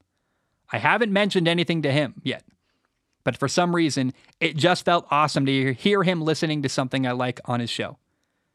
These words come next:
If you end up reading this on the show, and my dad happens to be listening, I love you, Dad. Damn, that's awesome. I really,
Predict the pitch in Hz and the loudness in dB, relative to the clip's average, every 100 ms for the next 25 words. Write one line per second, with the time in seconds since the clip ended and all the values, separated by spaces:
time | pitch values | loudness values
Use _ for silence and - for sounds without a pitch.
0 | _ _ _ 123 131 147 151 156 170 160 | _ _ _ -8 -2 -2 0 0 0 -2
1 | 151 139 139 127 180 127 - _ _ _ | -2 -2 -2 0 -2 -2 -8 _ _ _
2 | _ _ - 131 131 131 143 147 160 160 | _ _ -2 2 4 4 2 0 0 0
3 | 170 147 - 131 156 - 127 - - _ | -2 -4 -2 0 0 -2 -6 -8 -18 _
4 | _ _ _ _ 120 127 123 127 117 113 | _ _ _ _ 0 2 2 0 -4 -8
5 | - _ _ _ _ _ - - - _ | -14 _ _ _ _ _ -20 -20 -20 _
6 | _ - - _ _ _ _ _ _ _ | _ -4 -4 _ _ _ _ _ _ _
7 | _ _ _ _ - - 277 226 208 185 | _ _ _ _ 4 4 4 2 0 -2
8 | 170 143 135 147 135 208 240 294 294 254 | -2 -2 -2 -2 0 2 4 2 0 -4
9 | 180 165 226 254 233 226 214 202 | -4 -2 2 2 2 0 0 -2